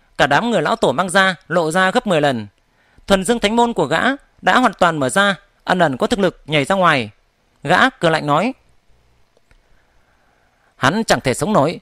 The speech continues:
mấy ngày nữa đâu. Nay ta đã hoàn toàn luyện hóa đạo vận, thần văn mà Phụ Hoàng giao cho.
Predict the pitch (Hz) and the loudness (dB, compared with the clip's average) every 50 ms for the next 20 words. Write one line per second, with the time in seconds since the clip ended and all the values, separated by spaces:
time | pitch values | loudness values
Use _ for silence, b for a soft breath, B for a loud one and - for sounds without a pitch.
0 | - - 143 160 220 254 247 185 135 - 185 185 175 190 214 185 131 - _ _ | -8 -2 0 0 2 2 0 0 0 -2 -2 0 2 2 0 0 -4 -6 _ _
1 | _ _ _ _ - 156 165 165 - 175 170 165 190 220 220 180 139 - 160 151 | _ _ _ _ -2 0 0 0 2 2 2 2 2 2 0 0 0 0 0 0
2 | 139 139 139 135 151 185 226 240 226 196 175 151 135 139 160 170 175 - - _ | 0 -2 -2 0 2 2 2 4 4 2 0 2 0 0 -2 -2 -4 -10 -10 _
3 | - 190 170 139 120 185 196 202 190 180 151 - 151 147 160 151 131 123 - 175 | 0 0 0 2 0 0 0 2 0 0 0 0 0 0 0 0 0 0 -2 0
4 | - 180 180 202 180 | 2 2 2 2 2